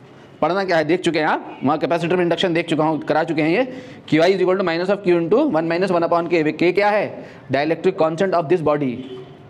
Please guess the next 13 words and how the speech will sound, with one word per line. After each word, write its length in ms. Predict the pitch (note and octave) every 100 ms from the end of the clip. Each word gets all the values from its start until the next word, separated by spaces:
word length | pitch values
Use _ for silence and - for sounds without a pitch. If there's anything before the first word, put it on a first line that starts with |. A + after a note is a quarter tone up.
| - - - - - - - - - - B2+
Dielectric 380 | C#3+ E3 F#3+ E3+
constant 320 | E3+ F#3 F3+
of 80 | D3+
this 160 | E3 D#3+
body। 220 | D3 A#2+ - - C3
अगर 220 | D#3+ F3+ -
in 140 | E3 E3+
case 180 | F3 F#3+
of 100 | D3+
metal, 240 | D3+ F#3+ G3+
अगर 180 | E3+ D#3+
मेटल 300 | C#3+ F#3
है 120 | F#3